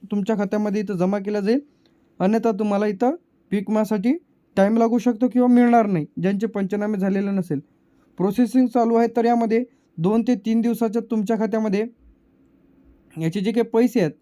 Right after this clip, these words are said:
ते इथं जमा केले जाणार आहे. तर घाबरण्याचं काही कारण नाही. आता सर्व शेतकरी बांधवांच्या खात्यामध्ये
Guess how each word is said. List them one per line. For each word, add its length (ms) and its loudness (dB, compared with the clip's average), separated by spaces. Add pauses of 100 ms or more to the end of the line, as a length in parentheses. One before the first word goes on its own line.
(380)
ते 60 -2
इथं 140 0
जमा 280 2
केले 260 0
जाणार 240 0
आहे. 200 0 (420)
तर 80 0
घाबरण्याचं 540 0
काही 220 0
कारण 240 0
नाही. 260 0
आता 200 -4
सर्व 340 -2
शेतकरी 380 -2
बांधवांच्या 480 -2
खात्यामध्ये 480 0